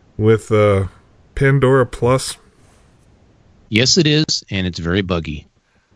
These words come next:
Speaker 1: Okay, so, so they've got this new thing, and we discovered it for the first time, um, when we were going up to Woodstock. Uh, we had it on, and, of course, when you're going through the mountains, you lose signal. So we had the,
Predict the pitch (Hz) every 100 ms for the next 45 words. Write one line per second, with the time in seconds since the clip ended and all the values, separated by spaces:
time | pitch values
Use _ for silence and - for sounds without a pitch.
0 | - 120 - 104 95 - 131 123 - 151
1 | 143 151 147 233 254 214 - 196 190 180
2 | - 143 110 107 120 190 185 190 - -
3 | 143 139 127 123 - 120 107 104 123 107
4 | - - 113 110 101 95 - - _ _
5 | _ _ 101 95 95 92 85 - _ _
6 | _ 104 107 104 98 110 110 107 107 104
7 | - - 98 92 90 113 110 - 90 80
8 | - _ - _ _ 95 92 98 107 113
9 | 113 104 101 98 101 101 101 104 101 98
10 | - - - 110 123 113 120 117 107 120
11 | 120 113 123 107 98 110 123 107 117 107
12 | - 104 101 104 95 - 151 131 110 104
13 | - - - - _ - 110 104 101 147
14 | 196 165 131 110